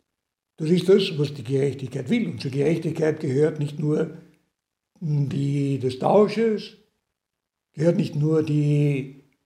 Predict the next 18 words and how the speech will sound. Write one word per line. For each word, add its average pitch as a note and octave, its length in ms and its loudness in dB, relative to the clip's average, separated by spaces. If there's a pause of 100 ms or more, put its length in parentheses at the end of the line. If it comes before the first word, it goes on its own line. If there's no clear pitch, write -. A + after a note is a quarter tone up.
(200)
der - 100 -8
Ordnung D3+ 480 0
der D#3 100 0
Güter, G#3+ 300 0
sondern F3+ 260 -2
auch F3+ 400 -4 (340)
die C3 60 -12
sogenannte D#3 400 0
Gesetzesgerechtigkeit. F3 1040 -4 (1000)
Die D3+ 100 -4
Einordnung F3+ 600 2
unter D#3+ 720 -2 (460)
die D3 60 -10
gerechten C#3+ 640 0
Normen E3+ 840 -2 (680)
der C3+ 440 -2 (460)
staatlichen F3 1120 -2 (560)
Autorität. - 520 -8